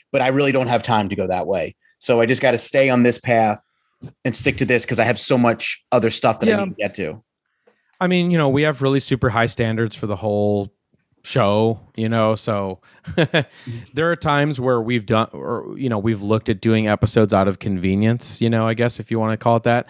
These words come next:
Speaker 2: in terms of, like, you know, and sometimes it's worked. Like,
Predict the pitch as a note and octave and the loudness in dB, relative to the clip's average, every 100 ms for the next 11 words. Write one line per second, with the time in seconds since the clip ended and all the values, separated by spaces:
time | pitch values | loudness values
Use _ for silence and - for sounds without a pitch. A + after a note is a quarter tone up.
0 | - - - A2+ A#2 A#2 G#2 G#2 G#2 F#2 | -14 -20 -10 0 4 4 2 0 2 2
1 | - - G#2+ F#2 - D3+ E3 G3 A#3 G3 | -2 -4 -2 -2 -2 -2 -2 0 0 0
2 | C#3 C3 F3 G#2+ - G#2+ G2+ | -2 0 0 0 -4 -4 -4